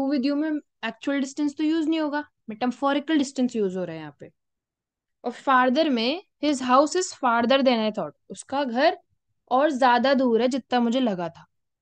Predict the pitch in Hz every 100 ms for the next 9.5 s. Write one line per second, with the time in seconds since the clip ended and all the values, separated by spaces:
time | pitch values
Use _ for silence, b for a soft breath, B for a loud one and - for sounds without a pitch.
0 | - 208 269 262 311 381 - 247 247 277
1 | 254 240 - 214 226 196 165 _ 143 147
2 | 131 _ _ _ _ _ 269 269 302 311
3 | 247 - _ _ 254 240 220 - 254 220
4 | 220 226 202 185 160 143 _ _ _ _
5 | _ _ _ _ _ _ - 226 320 311
6 | - _ _ _ _ 254 254 339 - 359
7 | 359 339 320 320 302 330 269 269 294 311
8 | - 254 240 233 233 240 240 226 226 220
9 | 277 277 214 180 160